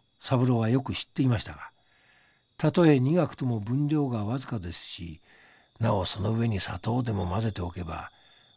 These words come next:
バンバン失敗する気遣いはありません。誰にしても、まさか天井から毒薬が降ってこようなどとは想像もしないでしょうから、遠藤がとっさの場合、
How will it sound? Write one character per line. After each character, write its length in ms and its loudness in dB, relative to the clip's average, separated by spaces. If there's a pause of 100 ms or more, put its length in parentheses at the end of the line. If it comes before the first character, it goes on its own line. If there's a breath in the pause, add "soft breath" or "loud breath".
(160 soft breath)
バ 120 6
ン 100 4
バ 160 0
ン 60 -2
失 260 -6
敗 140 4
す 100 -2
る 140 -2
気 200 -6
遣 200 -4
い 20 -6
は 120 -10
あ 40 -8
り 80 -2
ま 120 0
せ 100 -8
ん。 60 -18 (1600)
誰 240 8
に 120 4
し 60 -2
て 120 -8
も、 180 -10 (840)
ま 120 4
さ 140 6
か 140 0
天 240 0
井 200 -2
か 100 -2
ら 180 0
毒 280 -2
薬 280 -2
が 60 0
降 20 -2
っ 20 -4 (240)
て 100 -2
こ 200 -4
よ 220 0
う 40 -2
な 140 -2
ど 160 -4
と 120 -8
は 140 -2
想 320 -2
像 240 0
も 160 0
し 160 -2
な 140 2
い 60 2
で 100 0
し 120 -4
ょ 60 -4
う 60 -10
か 80 -12
ら、 240 -10 (920 soft breath)
遠 140 8
藤 200 2
が 140 -8
と 140 -10
っ 40 -2
さ 200 -4
の 100 -2
場 140 -2
合、 60 -2